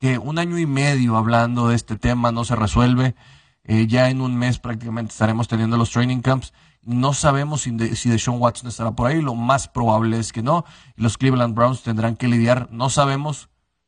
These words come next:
si con, eh, Jacoby Brissett o se quedará un año para solventar esta situación,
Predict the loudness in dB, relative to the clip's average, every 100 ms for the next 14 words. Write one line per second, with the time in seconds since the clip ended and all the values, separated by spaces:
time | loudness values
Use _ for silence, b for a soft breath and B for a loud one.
0 | _ -2 -2 -2 0 2 2 2 -2 -6
1 | -14 _ -4 0 0 0 2 2 2 0
2 | 0 -2 -4 -10 _ _ -4 -2 -2 -4
3 | -8 -4 0 2 4 4 4 2 -4 -4
4 | -2 -2 -2 -4 b b b b 2 4
5 | 6 4 2 0 0 0 0 0 0 0
6 | -2 -4 -4 -4 0 0 0